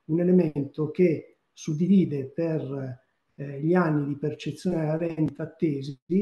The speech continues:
eh, lo suddivide tenendo conto della speranza di vita media al momento in cui si va in pensione. Questo è il metodo, cosiddetto metodo di calcolo contributivo, che viene applicato alle prestazioni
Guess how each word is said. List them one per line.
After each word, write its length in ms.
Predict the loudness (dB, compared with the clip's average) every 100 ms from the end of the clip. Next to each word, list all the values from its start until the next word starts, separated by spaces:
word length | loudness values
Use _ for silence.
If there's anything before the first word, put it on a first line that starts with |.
| -2 -10 _ _ _
eh, 460 | -6 -4 -4 -6 -6
lo 180 | 0 0
suddivide 840 | 2 2 2 2 4 2 0 -4
tenendo 380 | 2 4 6 6
conto 380 | 4 2 2 0
della 240 | -2 -2
speranza 520 | -2 0 2 2 0
di 100 | -4
vita 240 | -4 -2 0
media 480 | 2 2 0 -4 -2
al 160 | 2
momento 420 | 4 4 2 -2
in 100 | -6
cui 160 | -6 -6
si 140 | -4
va 400 | -6 -6 -10 -16 -10
in 160 | -10
pensione. 580 | -10 -14 -16 -18 -20 -20 _ _ _ _
Questo 380 | 4 6 6 4
è 280 | 2 0 -4
il 200 | -6 -4
metodo, 600 | 0 0 0 -2 -8 -8 -14
cosiddetto 640 | -12 -8 -6 -8 -8 -8
metodo 380 | -6 -6 -6 -6
di 100 | -6
calcolo 440 | -4 -6 -6 -10
contributivo, 880 | -6 -4 -2 -2 -2 -6 -8 -10 -12 _ _ _
che 140 | 0
viene 400 | 2 2 2 -4
applicato 880 | -4 -4 0 0 0 -4 -4 -4 -4 -14 _ _ _
alle 600 | -2 -2 -2 -6 -10 -16 -6
prestazioni 1080 | -6 -2 -4 -4 2 4 6 4 2 -6